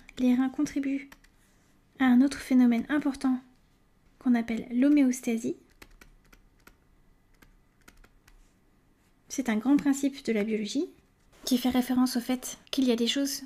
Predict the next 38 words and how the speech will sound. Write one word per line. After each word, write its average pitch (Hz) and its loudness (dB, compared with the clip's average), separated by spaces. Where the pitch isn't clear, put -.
qui - -10
doivent 240 -2
rester 233 -4
assez 285 -4
constantes 311 -4
dans 247 2
notre 240 -2
organisme, 233 -2
qui - -6
peuvent 226 0
varier, 247 0
mais 226 2
qui - -16
doivent 220 -2
pouvoir 240 -2
revenir 262 0
à - -4
une 247 6
sorte 254 -4
de 226 -2
valeur 262 0
de 254 -2
base 233 -4
si - -4
elles 226 -2
s'en 220 -4
éloignent. 226 -2
C'est - 0
le 226 -2
cas 226 -2
par 208 -6
exemple 220 -4
du 226 -8
P 262 -2
H 247 0
de 233 -2
notre 208 -4
sang. 339 -2